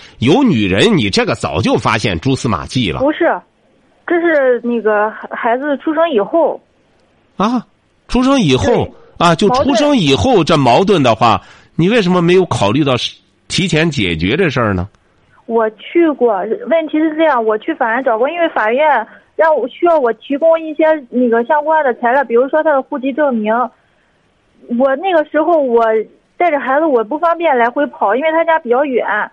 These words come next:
Speaker 2: 所以我这个事当时就搁下了。我想着先带带孩子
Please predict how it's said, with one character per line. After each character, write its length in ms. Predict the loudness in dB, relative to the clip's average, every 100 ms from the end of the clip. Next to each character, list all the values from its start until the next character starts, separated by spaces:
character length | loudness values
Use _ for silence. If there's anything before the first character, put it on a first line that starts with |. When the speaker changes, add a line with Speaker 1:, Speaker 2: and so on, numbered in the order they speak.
| _ _ _ _ _ _ _ _
Speaker 2:
所 140 | 0
以 80 | 2
我 160 | 0 0
这 140 | 2
个 120 | 0 0
事 180 | -4
当 240 | 0 -2 0
时 100 | -2
就 100 | -2
搁 320 | -2 0 0
下 140 | 0 0
了。 120 | 0
我 80 | 0
想 140 | 0
着 240 | 0 -2 -2
先 160 | -2 0
带 120 | 0
带 140 | 0
孩 240 | -2 -2 -2
子 140 | 0